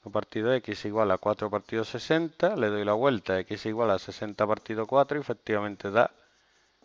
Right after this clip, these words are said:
quince litros. ¿Vale?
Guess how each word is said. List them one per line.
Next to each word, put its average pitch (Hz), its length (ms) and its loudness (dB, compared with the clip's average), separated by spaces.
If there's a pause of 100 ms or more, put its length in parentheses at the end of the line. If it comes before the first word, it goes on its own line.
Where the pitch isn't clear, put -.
(360)
quince 92 380 -6
litros. - 560 -14 (1000)
¿Vale? 151 280 -2